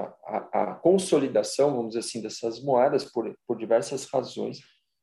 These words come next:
Mas, realmente, se a grande massa, se as pessoas passarem a utilizar essas cryptocurrencies de forma,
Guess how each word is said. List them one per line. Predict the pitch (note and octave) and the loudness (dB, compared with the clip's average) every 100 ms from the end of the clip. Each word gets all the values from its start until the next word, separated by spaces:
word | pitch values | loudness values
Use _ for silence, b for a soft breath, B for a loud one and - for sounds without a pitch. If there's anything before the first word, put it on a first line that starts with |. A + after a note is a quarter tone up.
| _ | _
Mas, | C#3 D3 | 4 6
realmente, | E3+ D#3+ D#3+ E3 - F#3 D3 G#2 - _ _ | 8 8 6 2 2 4 4 2 -4 _ _
se | - - F#3+ | -4 4 8
a | F3 | 8
grande | C#3+ D#3+ E3 D3+ | 8 4 2 2
massa, | B2 C3 D#3 C#3+ A#2+ | 4 6 4 2 -4
se | - - C3+ | -6 -4 0
as | C3+ - | 0 2
pessoas | - - C#3 B2+ B2 | 0 2 4 4 4
passarem | B2+ A#2+ B2 A#2+ | -2 2 2 4
a | |
utilizar | A#2+ - B2 G#2+ A#2 G#2 G2+ - _ _ _ - | 0 -4 -8 2 4 4 0 -10 _ _ _ -2
essas | A#2 C3+ B2+ | 0 0 0
cryptocurrencies | C#3+ C#3+ C3+ C3+ C3 A#2+ A2+ A2 - G#2 G#2 | 0 2 0 4 6 6 2 -6 -12 -16 -12
de | A#2 | -8
forma, | - A#2+ A#2 A#2 A2 G2+ G2 F#2+ | 4 6 6 4 4 4 2 -2